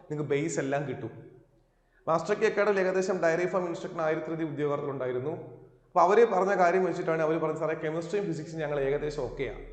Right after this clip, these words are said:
ഫിസിക്സുകാർ പറഞ്ഞു, "കെമിസ്ട്രി ഞങ്ങൾ ഓക്കെയാണ്, കാര്യം ഡയറിയിൽ ഞങ്ങൾക്ക് ക്ലാസ് കിട്ടിയതാണ്."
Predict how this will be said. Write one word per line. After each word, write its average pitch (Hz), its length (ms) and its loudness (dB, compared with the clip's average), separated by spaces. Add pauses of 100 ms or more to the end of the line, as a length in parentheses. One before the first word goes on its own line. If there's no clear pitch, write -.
(400)
ഫിസിക്സുകാർ 175 520 4
പറഞ്ഞു, 190 220 2
"കെമിസ്ട്രി 180 400 -4
ഞങ്ങൾ 170 140 0
ഓക്കെയാണ്, 151 360 0
കാര്യം 143 180 0
ഡയറിയിൽ 147 320 2
ഞങ്ങൾക്ക് 143 220 -2
ക്ലാസ് 131 240 -2
കിട്ടിയതാണ്." 117 420 -6